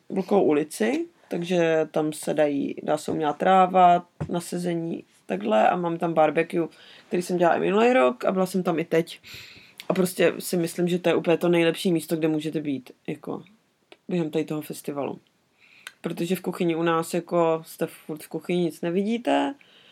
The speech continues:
Za barem prostě, jako, nechceš dělat fr-, jako, číšníky ten den, protože je to strašný.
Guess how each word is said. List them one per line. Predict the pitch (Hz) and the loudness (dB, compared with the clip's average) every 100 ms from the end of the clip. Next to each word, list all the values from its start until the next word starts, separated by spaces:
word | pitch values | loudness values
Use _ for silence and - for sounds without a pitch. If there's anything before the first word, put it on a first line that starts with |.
| - _ _ | -20 _ _
Za | - 180 | -2 0
barem | 175 165 160 165 | 4 6 4 2
prostě, | 165 156 - | -2 -4 0
jako, | 165 156 156 | 2 2 2
nechceš | 156 156 - - 156 | 0 0 -2 -6 -4
dělat | 147 143 139 - | -2 -4 -4 -10
fr-, | - 160 - | -12 -12 -8
jako, | 156 - 147 - _ _ _ _ _ _ - | -8 -4 -6 -6 _ _ _ _ _ _ -18
číšníky | - 165 165 147 - - - _ _ _ - | -10 -8 -6 -6 -4 -4 -6 _ _ _ -10
ten | - 151 | -4 -2
den, | 143 135 | -2 -2
protože | 135 135 139 143 | -6 -8 -8 -6
je | |
to | 135 - | -8 -12
strašný. | - - 165 - - 151 | -14 -2 -2 -2 -8 -10